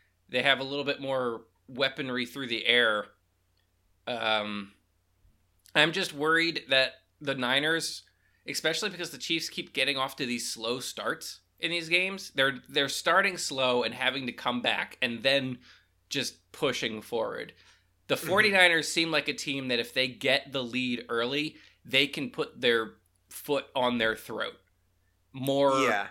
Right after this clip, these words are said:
Speaker 1: than, uh, like, the Titans could.
Speaker 2: Yes,
Speaker 1: The
Speaker 2: I, I
Speaker 1: Titans
Speaker 2: agree with
Speaker 1: weren't,
Speaker 2: that.
Speaker 1: weren't built to, like, extend a big lead. They were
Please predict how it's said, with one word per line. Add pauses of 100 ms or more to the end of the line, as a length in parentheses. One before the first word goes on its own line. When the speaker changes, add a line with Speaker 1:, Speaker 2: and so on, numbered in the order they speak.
(160)
Speaker 1:
than, (120)
uh,
like,
the
Titans
could. (180)
Speaker 2:
Yes,
Speaker 1:
The
Speaker 2:
I,
I
Speaker 1:
Titans
Speaker 2:
agree
with
Speaker 1:
weren't,
Speaker 2:
that. (260)
Speaker 1:
weren't
built
to,
like, (420)
extend
a (160)
big
lead.
They
were